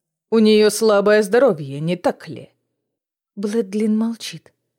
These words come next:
Только уголки её рта нервно подёргиваются. «Представьте,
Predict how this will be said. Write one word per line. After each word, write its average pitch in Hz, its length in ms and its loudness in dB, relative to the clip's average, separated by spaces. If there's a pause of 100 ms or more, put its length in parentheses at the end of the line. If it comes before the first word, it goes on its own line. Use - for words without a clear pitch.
(220)
Только 226 320 0
уголки 247 560 0
её 247 220 0
рта 262 360 -4
нервно 185 500 -2
подёргиваются. 170 960 -4 (1040)
«Представьте, - 960 -4